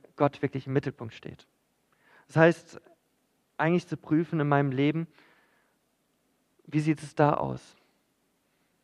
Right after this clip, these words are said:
Der weiße Kreis, das Ich, ich bin das. Und wir Deutschen, wir sind, äh, von unserer Kultur so gestrickt, wir haben für alle so kleine Kreise. Wir haben unsere Familie, wir haben unsere Freunde, wir haben unseren Glauben.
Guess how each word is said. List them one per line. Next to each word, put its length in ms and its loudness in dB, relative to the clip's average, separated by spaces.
Der 180 12
weiße 260 10
Kreis, 320 4
das 220 -2
Ich, 280 -6
ich 240 0
bin 140 -4
das. 300 -14
Und 160 -4
wir 80 2
Deutschen, 400 4
wir 100 0
sind, 300 2
äh, 180 2
von 140 -2
unserer 220 0
Kultur 280 -6
so 160 0
gestrickt, 580 -4
wir 200 4
haben 240 8
für 220 -2
alle 200 8
so 100 -4
kleine 300 4
Kreise. 640 0
Wir 100 2
haben 120 2
unsere 200 -2
Familie, 560 0
wir 80 8
haben 80 6
unsere 200 0
Freunde, 540 4
wir 120 4
haben 140 4
unseren 260 0
Glauben. 420 2